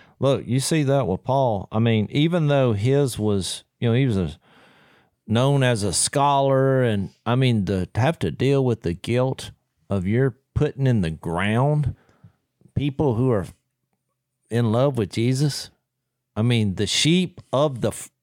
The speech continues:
of the true shepherd, and you're putting them in the ground? I, I just don't know emotionally how I can even deal with that. And now you're taking them on, and they're like,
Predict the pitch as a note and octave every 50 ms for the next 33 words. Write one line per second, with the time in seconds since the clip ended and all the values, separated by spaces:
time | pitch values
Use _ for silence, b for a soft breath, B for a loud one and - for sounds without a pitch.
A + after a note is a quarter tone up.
0 | _ - A#2+ C3+ C3+ B2+ A2 G#2 G#2+ - G2+ A2 G#2 G2 F#2 F#2 F2 - - -
1 | - F3+ F3 D#3 A#2+ - - D#3 E3 F3+ E3+ - - F#2+ F2+ F#2 F#2 - - B
2 | B B B B B B B _ - A2+ A2 A2 A2+ C3+ E3+ F#3 C3+ B2 _ _
3 | - F#3+ - - D#3+ D3+ D3 C3 G#2+ F2+ E2 D#2 G2 G#2+ A#2+ D3 G3 B3+ D4+ C#4
4 | - - - b b b b b b b b b _ _ - - G3 G3+ F3+ F3+
5 | G3+ G3 F3+ A#2 G2 - G2+ G2 F#2+ F#2+ G2 G2+ G2 F2+ F2 - - G2+ F#2+ F#2+
6 | G#2+ A#2+ A#2+ - - F#2+ F2+ F2+ G2 G#2 G2+ G2+ G#2+ G#2+ - F#2 F#2+ F#2 E2 E2
7 | D#2+ C#2 - - - - - - _ - - - A#2 C3+ C3 A2+ F#2+ E2+ E2+ E2+
8 | D#2+ D2 - - A2 A2 A#2 C3+ D3 D#3 D3+ C#3 B2+ B2 - - D3 D3+ C#3 -
9 | A#2+ A2 G#2+ B2 D3+ F#3+ F3+ C#3 C3 C3+ C#3+ C3 A2+ A#2 C3 D3 D#3 C#3+ C3+ B2+
10 | A#2+ A#2+ A#2 A2 F2+ -